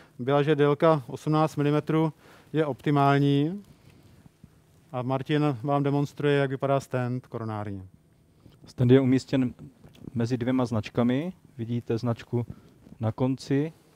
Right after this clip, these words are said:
Speaker 2: a na začátku stentu. Tyto značky nám umožňují přesně umístit stent do místa postižení.
Speaker 1: Tak a znovu navlečeme na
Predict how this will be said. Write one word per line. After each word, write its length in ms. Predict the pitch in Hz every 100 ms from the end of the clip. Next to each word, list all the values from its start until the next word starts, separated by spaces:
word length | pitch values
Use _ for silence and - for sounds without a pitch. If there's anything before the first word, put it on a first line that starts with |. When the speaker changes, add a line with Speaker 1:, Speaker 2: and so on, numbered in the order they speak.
| _ _ _ - - -
Speaker 2:
a 60 |
na 100 | 113
začátku 460 | 113 117 120 113 123
stentu. 500 | - 120 120 120 90 - _ _ - - - - - _ _ _ _ _ - - - _
Tyto 180 | - 120
značky 300 | 123 120 -
nám 260 | 127 123 127
umožňují 420 | - 120 113 131 117
přesně 420 | - 123 - 113
umístit 460 | 113 117 - 117 - - - -
stent 520 | - - 127 127 - - - _ _ -
do 100 | 117
místa 300 | 120 117 -
postižení. 600 | - 110 - 113 107 95 82 - - _ _ - - - - - - - - - - - - - _ - - - - _ - - - - - - -
Speaker 1:
Tak 240 | - 113 117
a 60 |
znovu 240 | 117 156 165
navlečeme 520 | 151 165 160 175 170
na 260 | 160 127